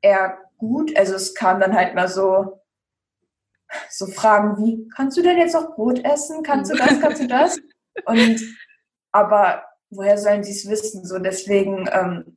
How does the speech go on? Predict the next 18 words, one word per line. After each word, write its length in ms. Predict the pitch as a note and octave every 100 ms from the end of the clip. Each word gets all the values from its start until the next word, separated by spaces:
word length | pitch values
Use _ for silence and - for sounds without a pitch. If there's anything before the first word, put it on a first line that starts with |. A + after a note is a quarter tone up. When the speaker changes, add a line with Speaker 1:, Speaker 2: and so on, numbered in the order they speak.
| _
Speaker 1:
fand 200 | - G#3
ich 80 | A3
das 140 | A3
jetzt 200 | G#3+ -
nicht 340 | G3+ G3 - _ _ _ _ _ _ -
schlimm, 360 | - G#3 A3+
aber 440 | F3+ G3+ G3 - - -
ich 140 | G3
bin 100 | G3+
auf 100 | G3
jeden 180 | G3+ G3+
Fall 120 | G#3
richtig 480 | G#3 G#3 A3 - - -
dankbar, 360 | G3 C4 B3
dass 220 | G3+ G3+
da 220 | G3+ F#3+ F#3+ - _ _
gar 320 | G#3 G3+ A#3+
keine 920 | A#3+ A#3+ A3 A3 A3 G#3+ G#3+ G#3 G#3+